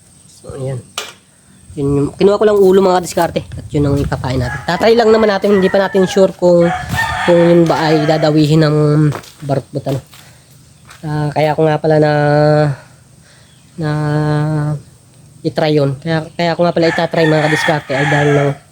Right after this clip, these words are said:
syempre, matigas siya, no? Tapos, minsan nakakahuli din ako ng barutbot na ang laman ay buo, buo pang kuhol. So, siguro masarap sa kanila yun. Kaya,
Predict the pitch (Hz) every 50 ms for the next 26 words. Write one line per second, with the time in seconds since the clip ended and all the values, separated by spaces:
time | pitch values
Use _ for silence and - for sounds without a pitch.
0 | _ - - _ _ _ _ - - - - _ - - - - - - - -
1 | 156 143 135 - 156 151 135 135 - 147 151 139 - 170 151 139 113 - _ _
2 | - - - - - - - - - 147 135 135 - 143 139 127 - - - -
3 | _ - - - - - - - 170 151 - 160 160 156 151 151 151 143 151 147
4 | 151 147 151 151 147 135 147 151 151 147 143 147 143 - - 151 139 - - -
5 | 143 135 135 131 127 139 139 139 135 139 135 135 139 135 135 135 135 131 - -
6 | - _ _ _ _ - 160 160 160 180 175 - - _ - 165 175 175 165 160
7 | - 160 156 - 165 156 165 160 151 - _ _ _ _ _ - 160 156 151 151
8 | 156 156 156 - - - - - - - - - - - - - - 175 170 165
9 | 151 147 156 160 160 151 - 160 151 156 160 160 156 147 139 147 156 131 131 131
10 | 127 127 123